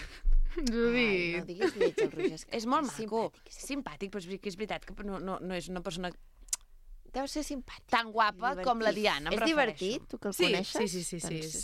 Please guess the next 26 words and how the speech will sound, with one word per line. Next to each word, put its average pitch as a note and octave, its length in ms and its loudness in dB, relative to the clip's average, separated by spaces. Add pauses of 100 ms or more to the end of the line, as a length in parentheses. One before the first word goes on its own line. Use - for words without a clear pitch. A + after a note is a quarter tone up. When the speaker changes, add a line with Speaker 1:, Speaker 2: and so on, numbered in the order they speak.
Speaker 2:
és - 60 -14
Speaker 1:
té A3 140 0
el G#3 160 0
seu G3+ 220 -2
Speaker 3:
Ens E3 120 -8
Speaker 1:
punt G3+ 120 0
Speaker 3:
quedarem F#3 320 0
amb F3 160 -4
això. D#3 240 -10 (960)
Speaker 1:
divertit. G#3 600 0 (200)
I - 40 -14
sí, A#3+ 80 2
Speaker 2:
És A3 120 2
el G3+ 140 2
Speaker 1:
molt F3+ 160 -2
simpàtic. G#3 480 0 (120)
Speaker 3:
Molt - 200 -12
simpàtic. - 240 -12
Speaker 1:
I A#3+ 60 6
molt A#3+ 300 6
bon G3+ 380 4
entrevistador F#3+ 600 2
i - 40 2
periodista. C4+ 560 2 (1120)
Per C4 120 4
això C4 180 6